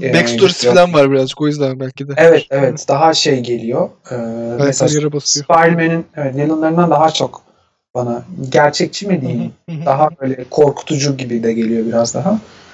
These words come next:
Speaker 1: Ee, onlarla uğraştığı bölümler hakikaten onlar çok daha keyifli. Ee, seslendirmeler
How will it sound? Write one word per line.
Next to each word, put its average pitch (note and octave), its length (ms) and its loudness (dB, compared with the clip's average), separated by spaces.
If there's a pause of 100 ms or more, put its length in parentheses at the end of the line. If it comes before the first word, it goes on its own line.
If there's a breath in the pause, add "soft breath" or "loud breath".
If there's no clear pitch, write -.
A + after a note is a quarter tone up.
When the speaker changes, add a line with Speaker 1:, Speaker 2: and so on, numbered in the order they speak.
(600 loud breath)
Speaker 1:
Ee, - 20 6 (100)
onlarla G3 560 6
uğraştığı F3+ 480 2
bölümler E3 460 -2 (1080)
hakikaten F#3 500 2
onlar F#3 320 0
çok - 260 -4
daha F3+ 180 2
keyifli. E3+ 540 0 (680)
Ee, C3 720 -2
seslendirmeler F3+ 920 6